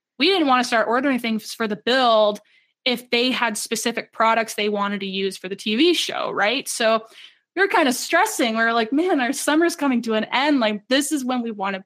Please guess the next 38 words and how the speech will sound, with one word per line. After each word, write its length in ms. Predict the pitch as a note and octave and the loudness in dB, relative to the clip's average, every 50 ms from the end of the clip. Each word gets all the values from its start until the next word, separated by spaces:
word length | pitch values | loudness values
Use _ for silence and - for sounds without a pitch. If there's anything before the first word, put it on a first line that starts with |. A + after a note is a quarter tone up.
| _ - | _ -2
build." 480 | B3+ C#4+ C4+ A#3+ G#3+ G#3 G3+ G#3+ G#3 _ _ - - - - - - - | 2 2 4 4 4 4 2 0 -2 _ _ -20 -20 -20 -20 -14 -6 -2
Um, 440 | G#3 G#3 G#3 G#3 G#3+ G#3 G3+ - _ _ | 0 2 2 2 0 -2 -4 -6 _ _
so 200 | - - - C4 - | -8 -2 0 0 2
anyways, 520 | - B3 B3 B3+ A#3+ A#3+ A#3+ A#3+ A#3+ A#3 | 2 2 0 0 0 2 2 2 0 0
by 200 | A#3+ A#3 A3+ A#3 | 0 0 0 0
the 220 | A3 A#3 A3+ - - | 0 -4 -6 -4 -4
end 240 | A#3 A#3+ B3 B3+ | -2 0 0 0
of 140 | C#4 C#4 B3 - - | 0 -2 -4 -2 0
August, 580 | - G#3 G#3+ A3 G#3+ A#3+ A#3+ A#3+ A#3 A#3+ - - | 2 2 2 2 0 -2 -2 -2 -2 -4 -4 -2
I 100 | G#3+ G#3+ | -2 0
just 180 | G#3 A3+ A3 | 0 -2 -2
sent 160 | - A3+ A3 A3 | -2 -2 -2 -2
them 140 | A3 G#3 | -2 -4
an 120 | G3+ - G3+ | -4 -4 -6
email 380 | G3 G3+ G3+ G3+ G3 G3 G3 | -6 -4 -2 -2 -2 -2 -2
like, 280 | G3 F#3+ F3+ - - _ _ _ _ _ _ _ _ _ - | -2 -2 -2 -2 -4 _ _ _ _ _ _ _ _ _ -4
"We're 140 | - D#4+ F4 | -2 0 2
gonna 180 | F4 E4 E4 D#4+ | 4 2 2 2
pass 380 | D#4+ D4+ C#4 C4+ C4+ C#4 - | 2 2 2 2 0 0 0
on 220 | C#4+ C4+ C4+ C4 C4 | 2 2 2 2 2
this. 540 | C4+ C4 C4+ C4+ C4+ C#4 - - - - - - | 2 0 0 0 -2 -2 -4 -8 -8 -8 -4 -2
Um, 500 | A3 A3 G#3+ G#3+ G#3+ G#3+ G#3+ G#3+ G#3+ - _ _ _ _ _ _ _ _ - - | -2 0 0 0 0 0 -2 -2 -4 -8 _ _ _ _ _ _ _ _ -2 0
thanks." 640 | C4 C4 C4 C4 G#3 - - - - - - - _ - | 0 2 0 -2 -4 -4 -4 -6 -6 -6 -10 -12 _ -2
And 220 | D4 C#4 B3+ B3+ B3 | 0 2 4 4 4
then 500 | B3 B3 B3 A#3+ A#3+ A#3+ A#3+ B3 - - - | 4 2 2 2 0 0 -2 -4 -6 -10 -12
we 220 | G#3 G#3 A#3+ B3 | -6 -2 -2 0
just 200 | A#3 B3 B3 B3 | 0 -2 -4 -4
tried 220 | - - A#3 A3+ G#3+ | -2 -2 -2 0 0
to 80 | A#3 - - | -2 -4 -2
order 240 | A3+ A3 A3 A3 A3 | -2 -2 0 0 0
and 160 | G#3+ G#3+ G#3+ | -2 -2 -2
get 80 | G3+ G3+ | -2 -4
as 160 | G3+ G3 - | -4 -4 -4
much 220 | G#3 G3+ G3 - - | -6 -6 -6 -6 -6
done 160 | G3+ G3 F#3+ | -6 -6 -6
as 160 | G3 G3 - | -8 -10 -10
we 100 | G#3 G#3 | -12 -12
could 420 | - - - G#3 G3+ G3+ G3 G3 | -10 -6 -2 0 0 0 0 -2